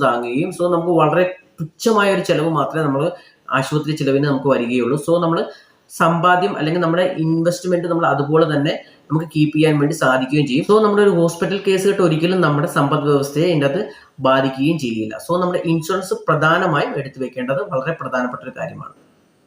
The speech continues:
പിന്നെ അവസാനത്തെ ഒരു കാര്യം എന്ന് പറയുന്നത് റിട്ടയർമെന്റ് ഫണ്ടാണ്. Because നമ്മളിപ്പോ പല രീതിയിലും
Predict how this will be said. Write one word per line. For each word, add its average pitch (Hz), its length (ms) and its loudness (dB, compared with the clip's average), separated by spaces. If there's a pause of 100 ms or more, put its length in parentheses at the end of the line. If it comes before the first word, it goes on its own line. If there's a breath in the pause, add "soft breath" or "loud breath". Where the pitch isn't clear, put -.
(440)
പിന്നെ 233 160 4 (100)
അവസാനത്തെ 220 540 2
ഒരു 208 160 2
കാര്യം 151 300 2
എന്ന് 147 160 -2
പറയുന്നത് 139 360 -2
റിട്ടയർമെന്റ് 165 640 0
ഫണ്ടാണ്. 113 400 -2 (500 soft breath)
Because 226 240 -8
നമ്മളിപ്പോ 233 340 2 (220)
പല 202 160 4 (180)
രീതിയിലും 180 380 2